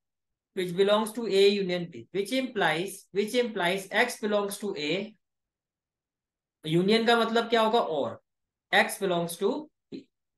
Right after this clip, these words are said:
X belongs to A और X belongs to B। Is it clear? ठीक है। Now can I say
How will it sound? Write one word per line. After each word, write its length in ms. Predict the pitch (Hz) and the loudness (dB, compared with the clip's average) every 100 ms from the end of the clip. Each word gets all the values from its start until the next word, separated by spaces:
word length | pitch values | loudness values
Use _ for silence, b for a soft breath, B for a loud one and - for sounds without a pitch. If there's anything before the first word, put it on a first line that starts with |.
| _ _ _ _ _ _ _ - | _ _ _ _ _ _ _ 0
X 220 | 170 - | 2 2
belongs 340 | 202 208 202 | 4 4 2
to 180 | 226 214 | 0 2
A 300 | 180 196 220 | 4 4 6
और 160 | 185 196 190 | 6 6 4
X 100 | - | 0
belongs 340 | 180 175 170 | -2 -2 -2
to 160 | 214 220 | -6 -8
B। 160 | 226 - _ 165 | -10 -20 _ -2
Is 60 | |
it 120 | 202 208 | -2 2
clear? 260 | 208 226 226 - | 2 2 0 -6
ठीक 160 | 185 202 | -2 2
है। 220 | 220 - _ _ _ _ _ _ _ _ _ _ _ _ _ _ _ 185 | 0 -2 _ _ _ _ _ _ _ _ _ _ _ _ _ _ _ 2
Now 100 | 185 | 4
can 180 | 202 208 | 6 8
I 120 | 269 | 8
say 160 | 269 | 8